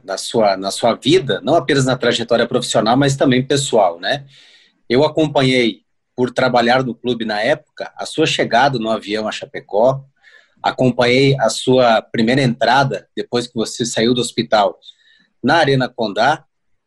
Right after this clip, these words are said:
acompanhei a sua volta aos gramados em grande nível, né, em Barcelona, e aquele momento marcante também da penalidade em Roma. Quando tudo isso vem na sua cabeça, essa trajetória,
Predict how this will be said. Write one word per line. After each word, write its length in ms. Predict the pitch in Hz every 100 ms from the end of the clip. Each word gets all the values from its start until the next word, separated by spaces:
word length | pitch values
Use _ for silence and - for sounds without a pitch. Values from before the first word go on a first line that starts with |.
| _ _ _
acompanhei 720 | 117 - 147 139 135 139 151
a 120 | 135
sua 240 | 117 - 147
volta 340 | 131 156 165
aos 80 | 143
gramados 640 | 131 113 117 143 139 117
em 100 | 113
grande 320 | 104 165 147
nível, 400 | 123 151 170 107
né, 180 | 104 139
em 160 | 139 110
Barcelona, 720 | 113 117 - 104 120 170 170 _ _ _ _ _
e 60 | 165
aquele 260 | 165 185
momento 380 | 190 175 165 170
marcante 460 | 185 160 143 151 -
também 260 | 143 135
da 80 | 147
penalidade 680 | - 147 143 139 123 127 143
em 40 |
Roma. 360 | 110 113 107 - _ _ _
Quando 260 | - 143 143
tudo 240 | 147 220
isso 240 | 220 208 190
vem 120 | 165
na 100 | 165
sua 160 | 139 151
cabeça, 460 | 135 113 139 135
essa 140 | 113 113
trajetória, 680 | 127 117 120 117 113 95